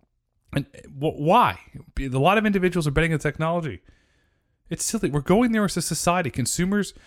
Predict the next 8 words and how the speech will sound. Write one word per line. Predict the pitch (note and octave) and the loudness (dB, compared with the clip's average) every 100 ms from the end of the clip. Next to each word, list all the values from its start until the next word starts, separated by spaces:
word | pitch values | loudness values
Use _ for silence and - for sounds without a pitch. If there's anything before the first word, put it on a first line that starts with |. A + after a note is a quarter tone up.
| - - | -20 -10
are | - D#3 | 0 2
demanding | D3 C#3 D3+ C#3+ | 2 0 0 -2
it. | G2 | -4
Consumers | - A#2+ - G3 G#3 - - | -4 -4 0 2 2 -2 0
are | C#3+ D3 | 2 2
demanding | - B2 A#2+ A#2+ A#2 A2+ - - _ | 0 -2 0 0 -2 -4 -8 -20 _
full | - D3+ C3+ | -4 0 0
autonomy. | B2+ - C#3+ C#3 G#2+ F2 | 0 0 0 0 0 -4